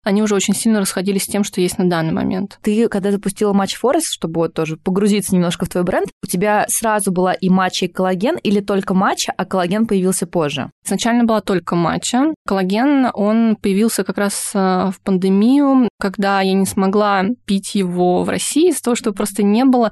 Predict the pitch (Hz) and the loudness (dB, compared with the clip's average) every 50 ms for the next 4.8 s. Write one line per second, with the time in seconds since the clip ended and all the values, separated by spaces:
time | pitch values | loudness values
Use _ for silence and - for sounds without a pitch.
0 | - _ - 202 196 220 233 226 226 214 214 - 220 202 208 208 214 233 226 220 | -4 _ -4 0 0 2 2 2 0 0 0 0 0 0 0 2 2 2 2 2
1 | 202 196 - - 202 202 214 208 196 196 185 - - 202 185 185 190 208 208 202 | 2 0 0 0 0 2 2 2 2 2 0 0 2 0 2 2 2 2 2 2
2 | 196 185 185 185 185 - - 202 185 202 196 196 196 - - 190 190 190 185 208 | 2 2 2 0 0 0 -2 -2 0 0 0 0 0 0 0 -2 -2 -2 -4 -6
3 | - - 262 277 254 214 190 175 156 - - - _ - 190 190 - - - 208 | -4 -2 0 2 2 2 0 0 -2 -4 -8 -10 _ -4 -2 -2 -2 -4 -4 -4
4 | 185 180 - - - - 185 185 185 185 - 190 190 190 - - | -4 -4 -6 -10 -8 -4 -2 -2 -2 -2 -2 -2 0 0 -2 -2